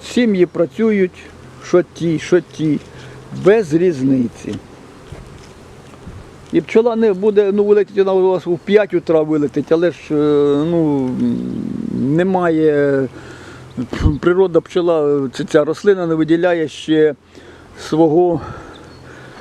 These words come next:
нектару, є о-, певний, певна,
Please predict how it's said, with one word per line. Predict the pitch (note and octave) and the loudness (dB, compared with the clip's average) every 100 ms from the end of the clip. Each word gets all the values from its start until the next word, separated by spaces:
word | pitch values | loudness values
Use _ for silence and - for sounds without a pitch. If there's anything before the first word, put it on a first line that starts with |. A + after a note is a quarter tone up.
| - | -4
нектару, | E3 E3+ - G3+ F#3 E3 D#3 | 0 0 2 2 2 2 2
є | E3+ D#3 D#3+ | 2 0 -2
о-, | C#3 - - - - - - - - | -4 -8 -18 -20 -20 -20 -20 -20 0
певний, | F#3 F#3+ E3 E3 D3 - - - | 4 4 2 0 -2 -6 -4 2
певна, | F3 D#3+ D3+ | 4 4 -2